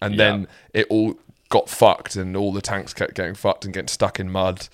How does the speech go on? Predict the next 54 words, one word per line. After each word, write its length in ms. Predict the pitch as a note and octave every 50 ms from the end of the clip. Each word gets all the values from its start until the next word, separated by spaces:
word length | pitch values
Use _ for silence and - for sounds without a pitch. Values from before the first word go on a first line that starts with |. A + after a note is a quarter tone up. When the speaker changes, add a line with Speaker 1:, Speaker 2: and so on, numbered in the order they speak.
| - -
Speaker 2:
That's 220 | - D#2 D2 -
good. 220 | - - A#1 A1+ - -
Speaker 1:
All 160 | C#3+ D3 C#3+
those 240 | C3 C3 C3 C3 -
sort 200 | - B2 F#2 G2
of 120 | F#2+ A2 G2
videos. 140 | G#2 G2+ F#2+
Speaker 2:
It's 80 | G2+
the 40 | G#2
most 140 | A2 G#2 -
embarrassing 540 | G2+ F2 D2+ D#2+ D#2 D#2+ D#2+ D2 - D#2+ G#2
Speaker 1:
Yeah. 100 | G#2+ G2
Speaker 2:
way 140 | D2+ D2 D2
to 160 | - - C#2+
have 140 | D2+ D2+ -
to 80 | - D#2
go 280 | - - D2+ D2 D2 C#2+
home 260 | D2+ D2+ D2+ C#2+ C#2+
from 120 | - A2
Speaker 1:
Yeah, 180 | B2 A#2+ A2+ G#2+
Speaker 2:
war. 80 | G2 - -
Speaker 1:
and 120 | A2+ B2
I 40 | B2+
loved 360 | C3 C3+ C#3 C#3+ C#3+ B2 -
all 120 | C3 B2+ B2
that 180 | A#2+ A2 - -
shit. 400 | - - A2+ A2 G#2+ G#2+ - -
It 20 |
was 120 | G#2+ G#2+ G2+
David 260 | - A#2+ A#2+ A2+ G#2+
and, 180 | G#2+ G#2+ G2 F2 -
versus 260 | - G#2 G2+ G2 G2
Goliath. 520 | G#2+ G2+ G#2 G2+ G2+ G2+ G2 G2+ G2 F#2+ -
I 60 | F#2
was 100 | G2 G2+
a 60 | G2+
big 220 | G2 G2+ G#2 G2 -
fan 200 | - F#2+ G2 F#2+
of 80 | F#2 F#2 F#2
all 60 | F#2
that 180 | F#2 F2+ - -
stuff. 460 | - - F#2+ F2+ F2 - - - - _ _ -
Um, 500 | G2 G2+ F#2+ F#2 F#2 F#2 F2+ F2+ F2 F2+ - - - - - - -
but 120 | - A#2+ B2
now 300 | C3 C#3 C#3 C#3 C3+ C3
I 80 | C3
think, 680 | B2+ - - C#3+ C3+ B2+ B2+ A2+ - - - - - _ -
and, 180 | B2 C3 B2+ B2+ -
and 100 | B2+ C3
then 120 | C3 B2+
they, 160 | B2 B2 A#2+
they 120 | - B2 B2
just 140 | G#2+ G#2+ -
kept 320 | - C#3+ - - - -